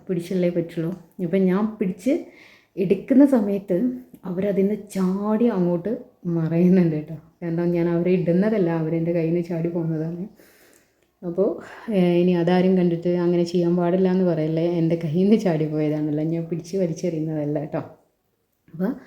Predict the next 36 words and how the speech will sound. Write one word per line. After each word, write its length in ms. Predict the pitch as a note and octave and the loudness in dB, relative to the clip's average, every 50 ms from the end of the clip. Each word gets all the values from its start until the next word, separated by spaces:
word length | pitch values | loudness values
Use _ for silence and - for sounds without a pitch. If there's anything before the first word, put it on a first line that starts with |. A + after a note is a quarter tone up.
| - - - - _ _ _ - | -20 -20 -20 -20 _ _ _ -10
ഒത്തിരി 260 | F3+ - - B3 C#4+ | -8 0 4 6 6
ഫിഷ് 240 | B3+ A#3 - - G#3 | 6 4 2 0 2
ഉണ്ട്. 280 | F#3+ E3+ D3+ D#3+ A#3 - - - - - - - G3 | 2 2 2 2 -2 -4 -10 -16 -20 -20 -14 -8 -4
ആ, 40 | F3+ E3+ E3 D#3+ E3 E3 | -2 -2 0 0 0 0
ഞാൻ 260 | E3+ E3+ F3 F3+ F3+ | 0 2 2 2 2
ഈ 120 | F3+ F3+ F3+ | 2 2 2
കാണിച്ചു 340 | F#3 E3+ E3 E3+ E3 E3 F#3 | 0 2 2 2 2 2 0
തരാം 240 | E3+ D3+ D3+ F#3 F#3+ - G3+ | 0 0 0 -2 -4 -6 -6
ഇവരെത്രത്തോളം 720 | F3+ E3 D#3+ D#3+ D3+ - - E3+ E3 E3 F3 E3+ E3+ E3+ | -4 -4 -2 -4 -4 -6 -6 -6 -4 0 0 2 2 2
നമുക്ക് 200 | E3+ E3 D#3+ D#3+ | 0 -2 -2 -4
കിട്ടിയിട്ടുണ്ട് 500 | E3 D#3+ D#3+ D3 D3 D3+ E3 D#3+ D#3 D3+ | -6 -6 -4 -4 -6 -4 -4 -4 -4 -4
എന്നുള്ളത്. 360 | D3 D3+ D3+ D3 D3 D#3 E3+ | -4 -4 -4 -4 -4 -6 -6
കുറച്ച് 300 | - F3+ E3 E3 - - | -6 -8 -8 -6 -4 -4
എണ്ണത്തിനെ 280 | F#3 F3+ E3+ E3+ F3 F#3 | -2 -2 -2 0 0 0
ഞാൻ 180 | F#3 F3+ F3+ | 0 0 0
അതിലേക്ക് 340 | F3+ F3 E3 E3 E3 D#3+ - | 0 0 0 0 -2 -2 -4
ഇട്ടിട്ടുണ്ട്. 480 | D#3+ D#3+ - - D3 C#3+ C#3+ E3 A#3 - - - - - - - - - - _ _ - | -6 -8 -8 -6 -2 -2 0 0 -2 -4 -6 -14 -20 -20 -20 -20 -20 -20 -20 _ _ -4
ബാക്കി 220 | F3 F#3 F3+ F#3+ G3 | -2 0 0 2 2
വെള്ളം 280 | F#3 F3+ F3 F3 F3+ | 2 2 2 2 2
കളഞ്ഞിട്ട് 280 | F3 E3 D#3+ D#3 D3+ D3+ | 2 2 0 0 -2 -2
കാണിച്ചു 300 | - C#3+ C3+ C#3+ - B2 | -4 -4 -4 -4 -4 -6
തരാം. 180 | A#2+ G2+ - - - _ _ _ - | -10 -10 -12 -14 -18 _ _ _ -8
ദാ 140 | F3+ D#3+ C#3+ - - - _ _ _ _ _ - | -8 -8 -8 -8 -14 -20 _ _ _ _ _ -10
ഇത്രയും 400 | A3+ - - D4 D#4 D#4 C#4+ C4+ | -4 2 6 8 10 10 10 8
ഫിഷ് 140 | G3+ - - | 4 2 2
ഉണ്ട് 160 | G3 F3+ E3+ | 2 2 2
കേട്ടോ. 240 | E3 D#3+ D#3+ D3+ C3 - - _ _ - | 2 2 0 -2 -4 -6 -10 _ _ -6
നമുക്ക് 280 | F#3+ F3+ F3+ G3+ A3 A3 | -4 -2 0 0 0 2
കഴിക്കാനുള്ളതെന്ന് 760 | A3+ G#3 G3+ F#3+ G#3+ A3 A#3 A3 A3 A3 A3 G#3+ A3 A3 A3+ | 2 2 2 2 2 2 2 2 2 2 2 2 2 2 2
വേണമെങ്കിൽ 360 | A3 G#3 G3 G3 F#3+ G3+ G#3+ | 2 0 0 0 0 0 0
എടുക്കാം. 440 | G3 F3+ F#3 - F#3+ F#3+ A3+ B3 B3 | 0 0 -2 -4 -4 -4 -4 -4 -4
പക്ഷേ, 360 | A3 F#3+ F#3+ - A3 C4 D#4 | -6 -8 -6 -6 -6 -6 -6
ആ, 280 | D4 G3 E3 E3 E3 D#3+ | -4 -4 -4 -2 -2 -4
ഞാൻ 320 | D#3 - F3 F#3 F3+ F#3 | -4 -2 0 2 2 2
എടുക്കുന്നില്ല. 580 | F3+ E3+ E3+ F3 A3+ A3 G#3+ F#3+ E3 D#3+ E3 F#3 | 2 2 0 2 2 2 2 2 0 -2 -2 -4
ഞാൻ 360 | G3 F#3+ F3+ F3+ F#3 G#3 C4+ | -2 -2 0 0 0 -2 -2